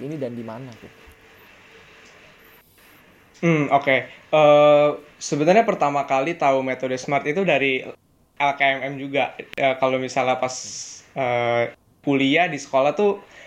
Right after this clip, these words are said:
Speaker 2: belum pernah diajarin. Jadi, ya,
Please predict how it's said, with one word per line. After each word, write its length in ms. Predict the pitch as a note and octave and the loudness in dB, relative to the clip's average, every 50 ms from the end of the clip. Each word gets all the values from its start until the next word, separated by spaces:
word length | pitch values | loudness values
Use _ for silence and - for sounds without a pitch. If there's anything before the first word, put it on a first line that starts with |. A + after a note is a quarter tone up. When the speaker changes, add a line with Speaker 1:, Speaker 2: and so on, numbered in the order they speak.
| - _ - | -18 _ 0
Speaker 2:
belum 280 | C#3+ C#3+ C#3+ D3 D3 | 2 4 4 4 4
pernah 400 | C#3+ D3 C#3+ C#3+ C3+ C#3 C#3 C#3 | 2 0 0 0 2 0 0 0
diajarin. 560 | C3+ C3+ C3+ C3 B2+ B2+ B2+ C3 C3 C3 B2 | 0 0 -2 -2 -2 -2 -4 -4 -4 -6 -6
Jadi, 400 | A#2 B2 C#3 D#3+ E3 D#3 - - | -8 -6 -4 -4 -4 -4 -6 -8
ya, 480 | - D3+ D#3 D#3+ D3+ C#3+ C3+ C3 C3+ - | -4 -2 0 0 0 -2 -2 -4 -8 -14